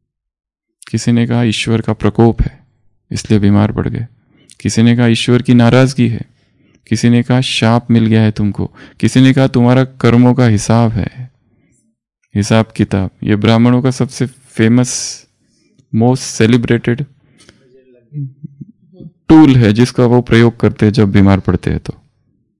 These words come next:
क्या है ये? हिसाब किताब है, हिसाब किताब चुकतू हो रहा है।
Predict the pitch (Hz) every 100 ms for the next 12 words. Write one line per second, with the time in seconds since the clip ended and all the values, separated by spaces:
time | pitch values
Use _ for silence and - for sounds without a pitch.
0 | _ _ _ - 104 113 123 131 170 190
1 | _ _ _ _ _ _ _ - 113 120
2 | 110 - - - - 131 - _ _ _
3 | _ _ _ _ _ - _ _ _ _
4 | _ _ 123 110 120 - 107 117 107 -
5 | 107 - 101 95 - -